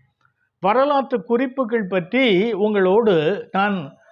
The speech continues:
கடந்த சில வாரங்களாக நான் பகிர்ந்து வருகிறேன். அதிலே Acts of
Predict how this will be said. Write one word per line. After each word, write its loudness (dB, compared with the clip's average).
கடந்த 2
சில 2
வாரங்களாக 0
நான் -2
பகிர்ந்து -2
வருகிறேன். -2
அதிலே 0
Acts -4
of 0